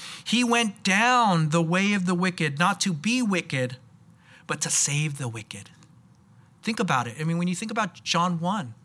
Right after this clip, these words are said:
right? Uh, "In the beginning was the Word, and the Word was with God. The Word was God." Uh, "the, the light has come into the darkness, and the dark overcame, and the, and the over, darkness overcame him not." That, that, that there's this idea in which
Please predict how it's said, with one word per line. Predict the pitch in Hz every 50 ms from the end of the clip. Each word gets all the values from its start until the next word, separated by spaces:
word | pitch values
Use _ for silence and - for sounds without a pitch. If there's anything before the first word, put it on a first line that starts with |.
| -
right? | 131 139 151 165 - - - - - - - - - - - - - -
Uh, | - 151 147 143 139 127 - - _ - - - - - -
"In | 208 220 233 226
the | 214
beginning | 196 220 190 220 220 214 214 202
was | 202 180 -
the | 202
Word, | 175 180 185 190 185 180 175
and | 170 160
the | 160
Word | 156 165 175 180 175 180
was | 170 170 151 156
with | 165 180 180 180 -
God. | - 165 151 143 143 143
The | 147
Word | 143 147 151 151 151 143 143
was | 147 160 180 185 185 -
God." | - 147 123 117 117 113 113 117 117 - _ - _ - - - - - - - - - -
Uh, | 165 165
"the, | 160 175
the | 170 160 175 170
light | 170 175 180 214 240 220 -
has | 214 214 - -
come | - - 214 208 208 202
into | 196 180 -
the | 180 175 180 165
darkness, | 160 - - - 170 170 180 175 - 165 156 139 - -
and | 165 156
the | 147
dark | 143 160 165 175 170 170 -
overcame, | 165 156 151 156 156 - - 165 160 165 - -
and | 160 151 151
the, | 156 147 - - - - - - -
and | 160 156 147
the | 156 -
over, | 175 170 175 165 185
darkness | 170 - 160 175 190 - - 185 165 -
overcame | - 175 170 156 160 - - 160 170 170 147
him | 139 165 151 147
not." | 143 151 160 151 123 123 - - - - - - - - - - - - - - - - -
That, | - 180 175 196
that, | 190
that | 180 185 170 -
there's | - 190 175 160 -
this | 190 165 - - - - - - - -
idea | 185 190 165 151 180 220 254 254 240
in | 214
which | 196 175 - - -